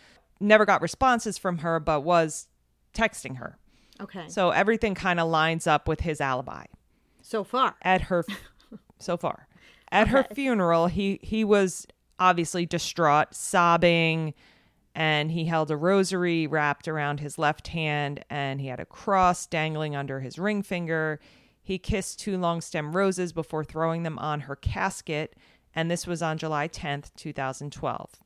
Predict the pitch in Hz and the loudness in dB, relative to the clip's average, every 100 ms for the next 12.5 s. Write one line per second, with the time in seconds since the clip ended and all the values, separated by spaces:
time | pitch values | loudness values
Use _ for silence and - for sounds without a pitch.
0 | _ - 139 123 120 - - - - - | _ -14 -12 -12 -14 -14 -14 -18 -20 -20
1 | _ _ _ _ _ - _ _ _ _ | _ _ _ _ _ -20 _ _ _ _
2 | - 185 160 247 294 339 196 185 202 277 | -2 0 2 2 2 0 -2 -2 0 0
3 | - - 160 - 165 160 156 143 135 151 | -2 -4 -4 -2 -4 -2 -4 -6 -4 -2
4 | 147 - - - - 156 131 120 120 175 | -2 -6 -18 -16 -8 -6 -6 -8 -8 -10
5 | - _ _ _ - 185 208 - 208 208 | -14 _ _ _ -2 0 0 -2 -4 -4
6 | 208 - _ - - 170 185 - 185 170 | -8 -14 _ -20 -6 -4 -4 -6 -6 -6
7 | 165 - 160 170 165 - 160 156 - - | -6 -10 -10 -8 -10 -12 -10 -10 -10 -8
8 | - 262 - 175 - - 185 170 - - | -6 -4 -4 -6 -6 -2 2 2 0 -4
9 | 151 147 156 160 165 185 185 175 180 180 | -4 -2 -4 -4 -2 -2 0 -2 -2 -4
10 | - 175 175 - 160 156 147 143 - 135 | -4 -4 -4 -4 -4 -4 -8 -10 -10 -12
11 | - 131 - - 165 147 135 - 185 185 | -12 -14 -12 -6 -4 -6 -8 -4 -2 -2
12 | 135 - 135 - - | -6 -10 -10 -10 -14